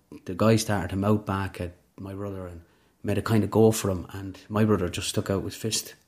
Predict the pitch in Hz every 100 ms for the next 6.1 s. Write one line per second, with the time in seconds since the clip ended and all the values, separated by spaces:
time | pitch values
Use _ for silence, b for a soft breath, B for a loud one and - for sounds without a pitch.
0 | b b b b 98 95 107 98 90 90
1 | - 107 87 82 _ _ b b b b
2 | - 107 101 127 139 123 110 - _ -
3 | 117 110 113 113 107 98 95 104 101 98
4 | - 95 - - 110 117 110 98 92 -
5 | 95 90 101 107 107 104 101 101 95 95
6 | 95